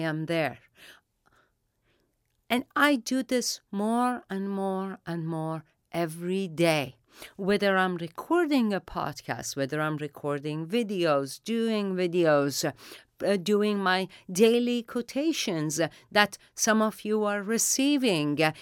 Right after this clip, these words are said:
and in case if you are not receiving those daily quotations, I, uh, encourage you to go to my website, recognize your potential dot com, and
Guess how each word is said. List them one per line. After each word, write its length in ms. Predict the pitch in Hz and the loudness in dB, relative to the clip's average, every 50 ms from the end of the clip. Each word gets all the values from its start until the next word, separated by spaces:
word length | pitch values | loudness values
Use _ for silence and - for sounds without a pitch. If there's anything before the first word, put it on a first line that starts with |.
| - - | -14 -4
and 160 | - 208 214 | 0 2 2
in 120 | 208 208 196 | 4 2 0
case 400 | 196 - 247 233 226 - - - | 0 0 0 0 2 0 -2 -4
if 180 | 196 185 - | -4 -6 -6
you 220 | 196 196 185 170 175 | -4 -2 0 0 2
are 140 | 170 170 170 | 0 0 0
not 440 | 170 196 240 311 359 339 - - | 0 0 2 2 2 2 0 -6
receiving 640 | - 180 - - - 196 185 170 160 170 175 170 156 | -6 -4 -2 -2 0 0 0 2 2 0 0 0 0
those 260 | 165 160 156 147 - | 0 -2 -2 -2 -2
daily 320 | - 170 165 160 156 156 | 0 0 0 2 0 -2
quotations, 800 | 151 - 175 156 - 160 151 151 151 - - 254 320 330 302 - - - - - - - | -4 -4 -8 -8 -4 -2 -2 -2 -2 -4 -4 0 0 0 0 -2 -14 -20 -20 -20 -8 0
I, 340 | - 185 180 180 180 175 165 - - - - _ - | 4 4 6 6 4 2 0 -4 -14 -20 -20 _ 0
uh, 360 | 170 185 185 185 185 185 185 - | 2 6 8 8 8 8 8 6
encourage 680 | 196 214 208 - - 240 247 262 269 262 233 - - | 4 0 0 0 0 0 2 4 4 2 2 0 -4
you 80 | 202 196 | -8 -8
to 180 | 190 - 196 175 | -8 -8 -8 -4
go 140 | - 180 | -4 -4
to 180 | 175 - - 180 | -4 -4 -6 -6
my 200 | 170 160 156 151 | -6 -4 -6 -6
website, 580 | 147 165 160 160 - - - 180 180 170 - 170 | -6 -6 -6 -4 -4 -2 0 -2 -2 -2 -4 -8
recognize 640 | 180 - - 202 180 - - 170 175 175 - - | -8 -4 -4 -8 -8 -6 -4 -4 -4 -4 -4 -4
your 120 | 165 160 151 | -6 -6 -6
potential 760 | - 170 160 160 - 165 151 160 156 - - 170 160 156 - - - - _ - | -4 -6 -6 -6 -4 -6 -6 -6 -6 -2 0 -2 -2 -2 -4 -18 -20 -18 _ 2
dot 240 | 190 175 156 - - | 2 2 2 2 -6
com, 320 | - 233 262 285 294 269 - - - - _ - | -6 -4 0 0 0 0 -2 -8 -20 -20 _ -2
and 260 | - 220 226 226 220 | 2 2 2 2 2